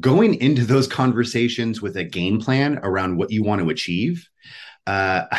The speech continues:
you know, I, I've, I've listened in on some coaching or some check-in one-on-one conversations, and some really well-intentioned managers that start those off with,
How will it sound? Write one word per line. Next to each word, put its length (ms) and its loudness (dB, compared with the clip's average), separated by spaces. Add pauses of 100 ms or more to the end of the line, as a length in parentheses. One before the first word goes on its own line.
(220)
you 100 0
know, 120 0
I, 240 0 (300)
I've, 360 0
I've 340 0
listened 340 4
in 140 4
on 120 0
some 180 0
coaching 640 -4
or 100 -4
some 180 -2
check-in 480 0
one-on-one 380 0
conversations, 880 -2
and 320 -4 (260)
some 200 2
really 200 6
well-intentioned 600 0
managers 440 -2
that 100 -6
start 280 -4
those 200 -2
off 280 0
with, 300 -2